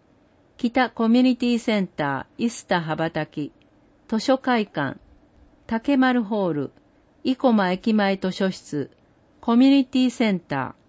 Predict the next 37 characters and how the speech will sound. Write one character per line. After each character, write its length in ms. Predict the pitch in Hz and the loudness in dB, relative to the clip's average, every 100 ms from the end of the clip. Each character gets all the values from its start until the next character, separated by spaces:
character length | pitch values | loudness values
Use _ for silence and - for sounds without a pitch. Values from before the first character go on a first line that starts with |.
| _ _ _ | _ _ _
ー、 40 | 208 | -2
男 220 | 254 233 | 0 0
女 140 | 202 | -2
共 260 | - 180 180 | -4 -4 -4
同 240 | 175 175 | -2 -2
三 300 | 165 180 185 | -2 -4 -4
角 260 | 185 175 - | -6 -10 -10
プ 80 | - | -8
ラ 160 | 151 131 | -6 -6
ザ、 180 | 120 - _ _ _ _ _ _ _ | -10 -12 _ _ _ _ _ _ _
市 220 | - - 247 | -6 2 4
民 280 | 277 269 | 6 4
活 300 | 262 262 240 | 2 -2 -2
動 180 | 202 175 | 0 0
推 320 | 160 - 233 | 0 0 -2
進 320 | 226 - 233 208 | -2 0 0 0
セ 220 | 220 202 | -2 -2
ン 80 | 175 | -4
タ 400 | - 143 127 - | -4 -4 -4 -8
ー、 20 | - | -6
ラ 140 | 175 | -4
ラ 160 | 208 214 | -2 -2
ポ 240 | - 185 | -2 -4
ー 40 | 143 | -4
ト、 300 | - 110 - _ _ _ _ _ _ - | -8 -10 -12 _ _ _ _ _ _ -8
生 100 | 254 | -2
駒 320 | 285 226 208 | 2 4 2
ふ 100 | 214 | 0
る 120 | 247 | -2
さ 180 | 240 240 | 0 -2
と 160 | 233 220 | 0 2
ミ 180 | 220 | 2
ュ 40 | 214 | 2
ー 40 | |
ジ 180 | 185 170 | 0 -2
ア 100 | 147 | -2
ム、 160 | 135 | -4